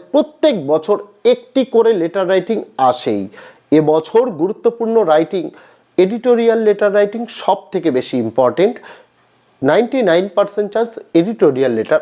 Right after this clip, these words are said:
আসার, যদি তা না আসে তাহলে হেডমাস্টার, হেডমিস্ট্রেসকে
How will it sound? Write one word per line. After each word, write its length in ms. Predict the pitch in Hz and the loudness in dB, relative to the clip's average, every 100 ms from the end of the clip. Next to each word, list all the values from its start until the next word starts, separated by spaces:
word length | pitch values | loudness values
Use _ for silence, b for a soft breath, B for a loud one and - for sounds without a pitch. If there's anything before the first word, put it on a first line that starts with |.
| - | -4
আসার, 320 | 117 120 104 | -8 -6 -4
যদি 240 | 131 127 139 | -2 -2 -2
তা 260 | 143 135 | 0 0
না 140 | 127 117 | 0 -2
আসে 360 | 151 165 208 | -2 -2 -2
তাহলে 300 | 190 175 180 | -2 2 2
হেডমাস্টার, 680 | 123 165 170 190 190 214 170 | 2 0 2 -2 0 -2 0
হেডমিস্ট্রেসকে 840 | 147 156 160 156 165 156 - 170 | -2 0 0 0 -4 -4 0 -2